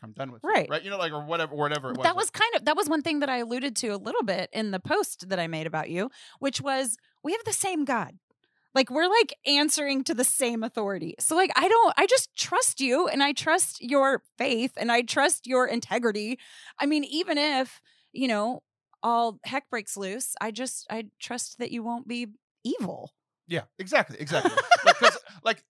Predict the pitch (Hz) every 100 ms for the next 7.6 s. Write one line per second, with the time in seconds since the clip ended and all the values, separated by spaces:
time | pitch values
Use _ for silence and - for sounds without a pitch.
0 | _ 170 - 262 254 262 175 214 214 185
1 | 185 - 139 135 131 123 185 170 - 160
2 | 160 143 127 127 147 131 - 117 107 -
3 | 147 143 147 135 127 139 _ _ _ 143
4 | 143 139 151 135 - 170 156 135 131 127
5 | 123 120 117 120 117 - 139 113 _ _
6 | _ 127 - 131 123 123 113 107 123 117
7 | 110 113 107 113 117